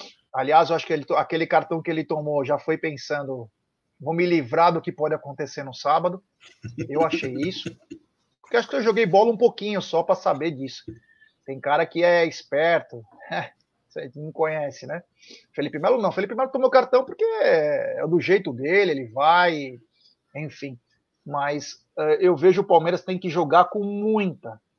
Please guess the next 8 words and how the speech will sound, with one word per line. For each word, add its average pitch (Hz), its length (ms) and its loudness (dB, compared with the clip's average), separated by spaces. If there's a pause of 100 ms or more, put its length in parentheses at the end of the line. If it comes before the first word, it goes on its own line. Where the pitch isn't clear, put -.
mas 190 320 0
muita 196 600 0
vontade 151 560 4
amanhã, 143 320 -6
Gidio, 135 340 -8
principalmente 180 720 -4
na 165 120 -4
marcação. 160 640 -4